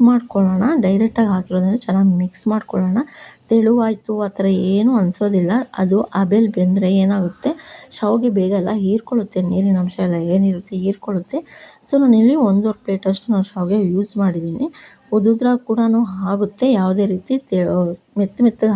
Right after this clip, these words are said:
ಆಗೋದಿಲ್ಲ. So ನೋಡ್ತಿರ್ಬೋದಲ್ಲ, ಉದುದ್ರಾಗಿದೆ. So ಇವಾಗ ಒಂದೆರಡು ನಿಮಿಷ ನಾವು ಹಬೆಯಲ್ಲಿ ಕ್ಯಾಪ್ ಕ್ಲೋಸ್ ಮಾಡಿಬಿಟ್ಟು ಹಬೆಯಲ್ಲಿ ಇಡೋಣ. ಅದು ಚೆನ್ನಾಗಿ ಸಿಮ್ಮಲ್ಲಿ ಬೆಂದಾಗ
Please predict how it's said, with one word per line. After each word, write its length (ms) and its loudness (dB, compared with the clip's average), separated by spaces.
ಆಗೋದಿಲ್ಲ. 400 -2
So 200 2
ನೋಡ್ತಿರ್ಬೋದಲ್ಲ, 640 0
ಉದುದ್ರಾಗಿದೆ. 720 -4
So 60 -4
ಇವಾಗ 180 -2
ಒಂದೆರಡು 420 0
ನಿಮಿಷ 240 -4
ನಾವು 240 -2
ಹಬೆಯಲ್ಲಿ 480 0
ಕ್ಯಾಪ್ 240 -8
ಕ್ಲೋಸ್ 280 0
ಮಾಡಿಬಿಟ್ಟು 400 -2
ಹಬೆಯಲ್ಲಿ 400 0
ಇಡೋಣ. 240 -2
ಅದು 140 -2
ಚೆನ್ನಾಗಿ 420 2
ಸಿಮ್ಮಲ್ಲಿ 460 0
ಬೆಂದಾಗ 420 2